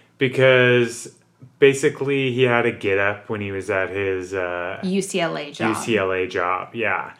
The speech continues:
Speaker 1: And he would basically dress up in a Speedo and to get it, the attention of his students so that he can, like,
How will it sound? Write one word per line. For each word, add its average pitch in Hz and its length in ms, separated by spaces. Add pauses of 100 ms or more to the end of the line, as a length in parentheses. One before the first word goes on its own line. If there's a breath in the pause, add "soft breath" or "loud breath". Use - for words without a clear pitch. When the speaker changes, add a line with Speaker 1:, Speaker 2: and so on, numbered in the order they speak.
(360 loud breath)
Speaker 1:
And 113 420
he 113 160
would 117 80
basically 120 540
dress 104 320
up 110 160
in 104 80
a 98 40
Speedo 131 800
and 101 300
to 113 100
get 101 200
it, 104 180
the 95 640 (420 soft breath)
attention 110 540
of 90 80
his 92 160
students 151 540
so 104 320
that 92 160
he 95 100
can, 92 240
like, 90 400